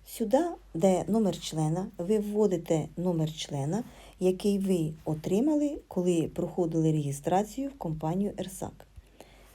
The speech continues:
Також вводите пароль, який ви самі обирали, коли реєструвались в компанію Ерсак.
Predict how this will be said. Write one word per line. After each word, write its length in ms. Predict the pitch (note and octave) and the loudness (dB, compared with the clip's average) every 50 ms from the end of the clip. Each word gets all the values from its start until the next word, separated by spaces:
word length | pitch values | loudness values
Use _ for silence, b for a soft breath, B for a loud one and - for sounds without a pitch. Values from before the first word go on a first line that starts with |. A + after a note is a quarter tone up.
| B B B B B B - _ _ _ - - - - | B B B B B B -20 _ _ _ -20 -20 0 4
Також 340 | - D4 D#4+ - G#3 G3 | 4 4 6 4 0 0
вводите 380 | F#3+ F#3+ F#3+ F3+ F3 E3 - E3 | 0 2 2 2 2 2 -2 -4
пароль, 500 | E3 - B3+ C#4 D4+ B3 G3+ F#3+ G3 G3 G3 - - - - - - - - - - - - | 0 2 4 4 6 6 6 4 2 0 -2 -6 -14 -20 -20 -20 -20 -20 -20 -20 -20 -10 -2
який 540 | F#3 F#3+ F#3+ F#3+ - G3+ F#3 E3 E3 - - - - - | 0 0 0 0 0 0 0 0 -2 -8 -16 -20 -16 -14
ви 340 | E3 E3 F#3 F3+ E3 - - - | -4 -2 0 2 2 0 -2 -6
самі 460 | - - - - F#3 E3+ D#3+ D#3+ D#3 D#3+ | -10 -6 -2 0 0 2 2 0 0 0
обирали, 600 | - E3 D#3 D#3 D3+ D3 C#3+ C#3 D3 E3+ G#3+ B3 C4 B B B B B B B B - | 0 0 0 2 0 0 0 0 0 0 0 -2 -4 B B B B B B B B -2
коли 460 | - G3+ F#3 F3+ F3 E3 D#3+ D3 D3+ - - | 0 2 2 2 2 2 0 0 -2 -2 -2
реєструвались 880 | D#3+ D#3+ D#3 D3+ C#3+ C#3+ - - E3 F#3 G#3 A#3+ A#3+ A#3+ B3 B3 B3 | -2 0 0 -2 -2 -6 -6 -2 0 2 2 2 2 2 0 -2 -4
в 40 | - | -6
компанію 640 | - E3+ D#3+ D#3 D3+ D3+ D#3 F3 F#3+ G3 G3+ - - | -6 -6 -6 -4 -4 -4 -2 -2 0 -2 -2 -2 -4
Ерсак. 500 | G3 F#3+ F#3+ - - E3 E3 - - - | -6 -6 -6 -8 -10 -10 -10 -10 -14 -18